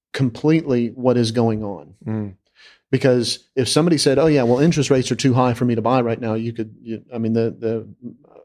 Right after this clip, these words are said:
Speaker 1: the simple way to handle that is property values are still going up, especially where we are, Palm Harbor, rock on, baby,
Speaker 2: Yeah.
Speaker 1: right? So, so, uh, interest rates are, you know, interest rates are where they are,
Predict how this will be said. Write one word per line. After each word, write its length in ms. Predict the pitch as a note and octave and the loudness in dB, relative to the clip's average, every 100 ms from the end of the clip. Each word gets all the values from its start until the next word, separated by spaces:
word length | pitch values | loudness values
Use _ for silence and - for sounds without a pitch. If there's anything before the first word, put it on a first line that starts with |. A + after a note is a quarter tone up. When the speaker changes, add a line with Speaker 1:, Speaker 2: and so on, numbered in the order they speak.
| _ | _
Speaker 1:
the 260 | B2+ A2 G2+ | -8 -8 -4
simple 440 | - E3 F3 D3+ | -2 0 2 0
way 220 | B2+ B2 A#2+ | 2 0 0
to 140 | A#2 | -2
handle 380 | A2 C3+ B2 A2 | 0 2 0 -2
that 220 | G2+ G2 | -6 -8
is 380 | B2+ A2 G#2 - _ _ _ _ _ _ _ _ _ _ _ _ _ _ _ _ _ _ - | -6 -4 -6 -10 _ _ _ _ _ _ _ _ _ _ _ _ _ _ _ _ _ _ -2
property 360 | C3 B2+ C#3+ | 0 2 2
values 400 | C3+ C3 C3 B2 | 2 2 2 0
are 60 | A#2+ | -2
still 240 | - B2 | -2 -2
going 220 | B2 A#2+ A2+ | 0 0 -2
up, 140 | F2+ | -6
especially 340 | - G#2+ G#2 | -6 -4 -2
where 140 | A#2 A2 | 0 0
we 140 | G#2+ | 0
are, 120 | F#2 | -4
Palm 280 | E2 A2+ A#2+ | -6 -2 -2
Harbor, 260 | A#2 G#2 F#2 | -2 -4 -6
rock 300 | G2+ A2 A#2 | -2 0 0
on, 160 | A#2+ G#2+ | -2 -2
baby, 320 | G2 F#2 F2+ - | -2 -4 -8 -4
Speaker 2:
Yeah. 100 | - | 0
Speaker 1:
right? 160 | G#2+ A2 _ _ - - - _ _ _ - | 0 -2 _ _ -20 -20 -20 _ _ _ -2
So, 380 | - B2+ B2+ - | 2 2 2 0
so, 420 | - A#2+ A#2+ A#2+ | 0 2 0 -2
uh, 180 | B2 A#2+ | -4 0
interest 340 | C#3+ E3 D#3 C#3 | 2 2 2 2
rates 260 | C3 - | 0 0
are, 220 | B2+ A#2+ - | 0 0 0
you 100 | C3 | 0
know, 120 | A2+ | 2
interest 320 | D#3 F3 - | 2 2 2
rates 220 | C3+ B2+ | 0 2
are 100 | B2+ | -2
where 240 | B2 B2+ B2 | 0 2 2
they 140 | A#2 | 4
are, 360 | D#3 D3 A#2 | 2 0 -2